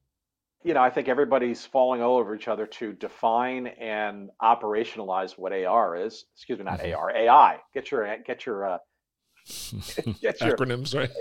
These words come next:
Speaker 1: get your acronyms correct, Tim. Gee whiz. Um, you know, artificial intelligence, right, is such a, uh, I think it's already overhyped, and I think it's already misused, and I think it's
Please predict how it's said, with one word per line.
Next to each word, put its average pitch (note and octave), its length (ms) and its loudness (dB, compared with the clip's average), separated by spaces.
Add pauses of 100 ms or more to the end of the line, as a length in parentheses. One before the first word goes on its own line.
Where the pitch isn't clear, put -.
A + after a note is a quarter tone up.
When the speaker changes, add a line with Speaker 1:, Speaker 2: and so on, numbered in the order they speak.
(240)
Speaker 1:
get D3 180 6
your C3 120 4
acronyms C3 520 4
correct, E2 320 -10
Tim. D2+ 120 -20 (100)
Gee - 260 -12
whiz. G#2 420 -8 (100)
Um, A2+ 260 2 (720)
you D#3 60 -2
know, C#3 120 0
artificial G3+ 460 4
intelligence, D3+ 560 4
right, A#2+ 160 2
is A#2 120 -8
such D3+ 240 -2
a, B2 340 4 (300)
uh, A2 280 0 (300)
I B2 80 -4
think D3+ 120 2
it's C#3+ 120 2
already B2 220 4
overhyped, A2 580 -2 (120)
and G#2+ 120 -8
I G#2+ 40 -6
think A2+ 180 -8
it's - 120 -10
already A2+ 520 2
misused, A2 680 -12 (100)
and G#2+ 160 -8
I G#2 80 -6
think A2 200 -8
it's - 360 -14